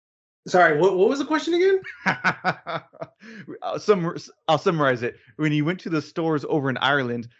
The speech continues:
Speaker 2: the whiskey that's made and produced here in America, was the price point at a higher amount over there since it
Speaker 1: Oh.
Speaker 2: had to be imported?
Speaker 1: Um, it was probably a little bit more expensive, and especially 'cause it's the, the euro. So it was a little pricier,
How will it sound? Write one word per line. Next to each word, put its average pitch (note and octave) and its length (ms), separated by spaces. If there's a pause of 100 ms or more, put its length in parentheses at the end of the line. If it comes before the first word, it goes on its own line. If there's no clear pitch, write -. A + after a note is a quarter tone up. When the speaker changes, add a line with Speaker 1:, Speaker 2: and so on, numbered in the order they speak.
(140)
Speaker 2:
the C#3+ 80
whiskey D#3 340
that's C#3+ 260
made C3+ 300
and C3 100
produced B2 400
here C3+ 140
in A2+ 80
America, A2+ 520 (280)
was C#3+ 200
the C3 80
price D#3 380
point D3+ 300
at B2+ 100
a A2 120
higher C3+ 420
amount A#2 420
over A#2+ 180
there A3+ 220
since A3+ 220
it B2+ 40
Speaker 1:
Oh. A#2 40
Speaker 2:
had A#2 60
to A2+ 40
be A2 160
imported? G2 480 (540)
Speaker 1:
Um, F#3+ 320
it A3+ 100
was C#4 140
probably B3 480
a F#3 40
little F#3 200
bit G3 160
more F3 180
expensive, A3+ 540
and E3+ 120
especially E3 360
'cause D#3 180
it's C#3 220
the, C3+ 360
the C3 100
euro. E3 580 (720)
So C#3+ 320
it D3+ 120
was F3 140
a E3 60
little F#3+ 420
pricier, G3+ 840